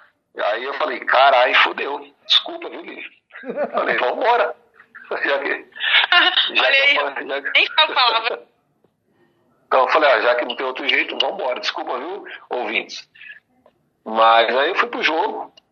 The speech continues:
Speaker 1: deu pra gente poder fazer uma boa partida, sei que o resultado positivo. E aí comecei, eu comecei a jogar, e nisso já tinha passado uma parte do Cearense, e já vinha a Copa do, a,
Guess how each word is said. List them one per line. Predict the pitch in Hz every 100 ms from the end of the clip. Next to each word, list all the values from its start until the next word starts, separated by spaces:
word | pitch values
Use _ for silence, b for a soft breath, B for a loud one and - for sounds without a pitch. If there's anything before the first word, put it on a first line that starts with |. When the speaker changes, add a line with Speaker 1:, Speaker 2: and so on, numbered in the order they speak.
| _
Speaker 1:
deu | 127
pra | 120 120
gente | 120
poder | 120 117
fazer | -
uma | 117
boa | 110 117
partida, | 117 110 - 143
sei | - 127
que | 120
o |
resultado | 110 120 -
positivo. | 131 127 - - -
E | - 285 -
aí | 254 233 220 -
comecei, | 220 190 - 170 214 175
eu |
comecei | 170 170 156 - 185
a | 202
jogar, | 175 117 113
e | 123
nisso | 127 147 147
já | 160 160
tinha | 160 156
passado | 151 131 139 127
uma | 123 -
parte | 120 120 131
do | -
Cearense, | - 131 117 104 - - - - B B B B - -
e | 127 120
já | 139
vinha | 123 143
a |
Copa | 151 151 156
do, | 151
a, | - 143 123 120 110 104 95 -